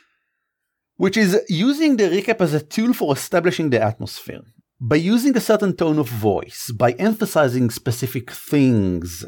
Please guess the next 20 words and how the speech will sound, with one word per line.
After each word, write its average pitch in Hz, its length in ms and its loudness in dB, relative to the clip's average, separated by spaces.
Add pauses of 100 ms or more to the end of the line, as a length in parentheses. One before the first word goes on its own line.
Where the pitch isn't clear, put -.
as 120 400 2
you 113 500 2
speak - 800 -6
out 127 260 4
loud, 104 420 2 (220)
by 147 680 0 (920)
styling 226 760 -2 (120)
your 151 320 0
words, 156 640 2
your 113 120 -4
sentences 131 880 -2
in 123 240 -2
a 113 380 -6
specific - 720 -8
way, 110 420 2 (300)
you 147 180 2
can 165 520 2
create 170 960 0 (160)
an 151 120 2
atmosphere. 120 680 -4